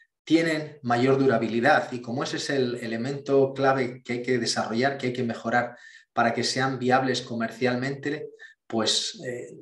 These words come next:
se están probando nuevos diseños con perovskitas nanoestructuradas. Así que todo apunta a que la próxima generación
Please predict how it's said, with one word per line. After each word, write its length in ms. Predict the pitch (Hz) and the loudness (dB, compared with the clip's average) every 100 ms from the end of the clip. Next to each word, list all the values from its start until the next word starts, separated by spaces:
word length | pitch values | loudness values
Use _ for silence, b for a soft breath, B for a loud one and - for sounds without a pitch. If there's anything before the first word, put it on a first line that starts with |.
| - _ | -20 _
se 200 | - 123 | -2 0
están 480 | - 135 143 135 - | 2 2 2 0 0
probando 400 | 127 127 160 147 | 2 4 2 0
nuevos 260 | 139 135 | 2 2
diseños 480 | 127 - 131 127 123 | 2 0 0 0 -2
con 400 | - 117 110 - | -4 -6 -6 -6
perovskitas 680 | - 117 110 - 127 131 120 | -2 0 0 0 2 2 2
nanoestructuradas. 1000 | 113 110 107 117 - 120 107 101 - - B B B | 0 0 -2 -6 -2 0 2 0 -6 -12 B B B
Así 220 | - 143 | -4 0
que 100 | 147 | 0
todo 260 | 143 165 170 | 4 6 6
apunta 440 | 147 151 156 160 | 4 2 0 2
a 120 | 139 | 0
que 120 | - 123 | 2 2
la 180 | 110 | 2
próxima 420 | - 143 139 143 135 | 2 -2 0 -4 -2
generación 800 | 135 120 113 - 127 139 139 | -4 -2 -4 -2 0 0 -2